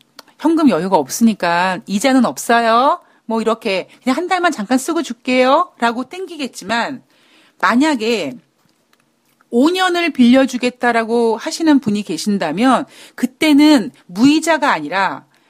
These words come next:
오 년만큼의 이자를 분명히 받아야 되는 거죠. 오 년만큼의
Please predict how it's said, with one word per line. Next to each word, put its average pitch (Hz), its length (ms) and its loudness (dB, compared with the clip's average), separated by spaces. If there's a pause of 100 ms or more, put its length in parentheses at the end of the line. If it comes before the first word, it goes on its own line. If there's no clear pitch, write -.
(220)
오 240 160 4
년만큼의 294 960 0
이자를 285 480 -2
분명히 247 360 0
받아야 220 340 -4
되는 175 240 -4
거죠. 131 320 -12 (1500)
오 240 160 6
년만큼의 311 680 0